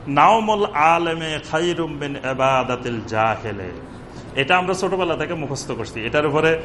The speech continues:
সারাংশ লিখতাম, এটার উপরে এই ভাব সম্প্রসারণ লিখতাম। পরীক্ষায় আসতো যে নাওমুল আলেমে খায়রুম মিন ইবাদাতিল জাহেলে, কয় জাহেলের ইবাদতের চাইতে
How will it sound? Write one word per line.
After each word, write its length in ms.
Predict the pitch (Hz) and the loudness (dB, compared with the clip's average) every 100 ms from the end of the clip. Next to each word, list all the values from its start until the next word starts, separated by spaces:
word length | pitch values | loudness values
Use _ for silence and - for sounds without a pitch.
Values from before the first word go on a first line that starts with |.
| - - | -8 -4
সারাংশ 440 | 143 151 156 143 | 2 4 4 2
লিখতাম, 420 | 139 131 - 110 - - - - - | 0 0 -2 -2 -2 -10 -14 -8 -2
এটার 280 | 131 156 | 2 4
উপরে 440 | 156 147 151 160 160 - - - | 4 2 4 4 2 -6 -10 -2
এই 280 | 139 139 - 143 143 139 123 | 2 2 0 -4 -4 -6 2
ভাব 180 | 147 160 | 4 4
সম্প্রসারণ 680 | 170 151 165 165 156 143 | 2 2 2 4 4 4
লিখতাম। 360 | 131 120 - 110 98 - - - | 0 -2 0 -2 -2 -12 -16 0
পরীক্ষায় 400 | 170 156 - 170 | 2 2 4 4
আসতো 360 | 143 - - 107 | 4 2 -4 -4
যে 120 | 110 | -2
নাওমুল 500 | 113 165 208 214 208 | 4 4 4 2 0
আলেমে 720 | 151 151 165 180 202 247 302 - - - - - | 4 4 6 4 2 0 0 -4 -14 -18 -18 -2
খায়রুম 460 | 170 190 214 196 | 2 4 4 2
মিন 260 | 190 175 165 | 0 -4 -4
ইবাদাতিল 800 | 156 135 139 151 143 135 135 117 | -2 0 2 2 2 -2 -2 -4
জাহেলে, 520 | 107 117 117 113 104 - | -2 2 2 0 -6 -4
কয় 100 | 135 | -4
জাহেলের 640 | 113 135 147 160 220 240 247 165 | 0 6 6 6 2 2 2 2
ইবাদতের 440 | 170 170 160 170 190 | 4 4 4 0 -2
চাইতে 540 | - 214 208 190 135 | 2 4 4 0 -4